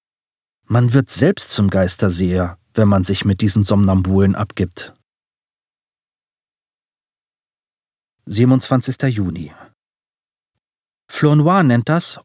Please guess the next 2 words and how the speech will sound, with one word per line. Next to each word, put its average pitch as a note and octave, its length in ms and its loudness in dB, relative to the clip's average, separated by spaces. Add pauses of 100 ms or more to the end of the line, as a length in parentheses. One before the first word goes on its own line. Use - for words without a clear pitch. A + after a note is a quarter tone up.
(120)
Omnipilitation, D3 1120 0 (380)
Umwölkung. A2 640 -2